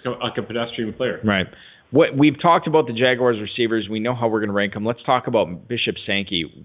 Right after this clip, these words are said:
Speaker 2: You know, he's kinda all over the board in drafts this year. I think he might be quite a ways pushed down next year. If you were to say right now in an F F P C draft, where would you say that, uh, Bishop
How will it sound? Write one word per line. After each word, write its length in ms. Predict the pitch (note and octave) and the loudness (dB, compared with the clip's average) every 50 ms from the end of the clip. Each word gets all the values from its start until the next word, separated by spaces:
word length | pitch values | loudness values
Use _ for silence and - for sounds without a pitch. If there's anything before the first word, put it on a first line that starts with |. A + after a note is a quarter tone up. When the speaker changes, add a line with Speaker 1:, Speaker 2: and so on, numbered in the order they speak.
| - _ _ _ _ _ _ _ | -20 _ _ _ _ _ _ _
Speaker 2:
You 160 | - - A#2+ | -10 -6 -4
know, 100 | A#2 A#2 | -2 -2
he's 140 | A2+ G#2+ G2+ | -2 -2 -4
kinda 220 | - - D3 D3+ C#3 | -4 -4 -2 0 2
all 180 | A#2 A#2+ B2+ C3 | 4 4 4 4
over 160 | C3 A#2 B2 | 2 2 0
the 80 | A2 G#2+ | 0 -2
board 480 | F#2 F#2 A2 A2+ A2+ A#2 A2+ A2 G#2 - | -2 0 2 4 4 4 2 0 -4 -8
in 160 | G#2+ A2 G2+ | -8 -6 -4
drafts 320 | G2 G#2+ G#2 G2+ G#2 - - | -2 -2 0 0 -2 -4 -6
this 240 | - A2 G#2 G#2 - | -6 -6 -6 -6 -6
year. 320 | A2 G#2 G2+ G2 F#2+ F#2+ _ _ _ | -6 -4 -4 -4 -6 -8 _ _ _
I 60 | - A2+ | -14 -10
think 200 | - E3+ D#3+ - | -8 -8 -8 -6
he 80 | - A2+ | -6 -6
might 320 | G2+ F#2+ G2+ G#2 A#2 A2+ - _ _ _ _ _ - D3 A2 | -4 -2 -2 -2 -4 -4 -8 _ _ _ _ _ -20 -16 -10
be 340 | - A2+ G#2+ G#2 G#2 - _ _ _ _ _ _ | -6 -4 -4 -4 -6 -8 _ _ _ _ _ _
quite 260 | _ - - C#3+ C#3+ | _ -2 0 2 2
a 40 | C#3+ | 2
ways 240 | B2+ B2 A#2+ A#2 G#2+ - - | 2 2 2 0 0 -2 -4
pushed 240 | - B2 - - | -4 -4 -4 -2
down 240 | - A#2 G#2+ G#2+ G#2+ | -4 -2 -2 -2 -2
next 260 | F#2+ F2+ F2+ - - | -2 -4 -6 -6 -6
year. 160 | - G2 F2 - - - - - - - - | -6 -6 -6 -8 -12 -20 -20 -20 -20 -12 -8
If 140 | - C#3 - | -8 -6 -6
you 120 | - G3 A3 | -4 -4 0
were 100 | A#3+ A3 | 0 0
to 80 | F#3 - - | 0 0 0
say 140 | - F3+ E3 | 0 2 2
right 300 | D3 C#3 C#3+ C#3 C3+ C3+ | 2 2 2 2 0 0
now 480 | C3+ C#3 C#3 C3 A#2+ G#2 F#2+ F2+ F2 - - | -2 -2 0 0 0 -2 -2 -4 -8 -12 -12
in 140 | - A#2 | -8 -6
an 120 | A2+ A2+ A#2 | -6 -4 -2
F 200 | B2 B2+ B2 - | -4 -4 -2 -2
F 140 | C3 B2 - | -4 -4 -4
P 160 | - - B2+ A2+ - | -6 -8 -8 -6 -6
C 140 | - A#2+ A2 | -6 -6 -6
draft, 380 | F#2 A2+ A#2 A2 G#2 F#2+ - - _ _ _ _ _ _ | -2 0 0 2 2 0 -4 -8 _ _ _ _ _ _
where 260 | - A#2+ D3 F3 G3+ | -2 0 2 2 2
would 200 | G#3+ G#3+ G3+ F3+ | 2 2 0 0
you 140 | D3+ D#3+ D#3+ D3+ - - - | 0 0 -2 -2 -2 -2 0
say 580 | D3+ C3+ B2+ B2 A#2 A#2 A#2 A2+ A2+ A2+ - _ _ _ _ - | 2 4 4 6 6 4 4 2 -2 -8 -12 _ _ _ _ -10
that, 380 | G#2+ A#2 A2+ G#2+ G#2+ G#2+ G2+ - - F#2+ - | -4 -2 -2 0 0 -2 -4 -8 -14 -12 -6
uh, 560 | - G#2+ G#2 G2+ G2 G2 G2 F#2+ F#2+ F2+ E2 - - G#2 | -4 -2 -2 0 0 0 0 -2 -2 -4 -6 -8 -6 -2
Bishop 300 | - C3 B2+ - C3+ | -2 0 0 0 -4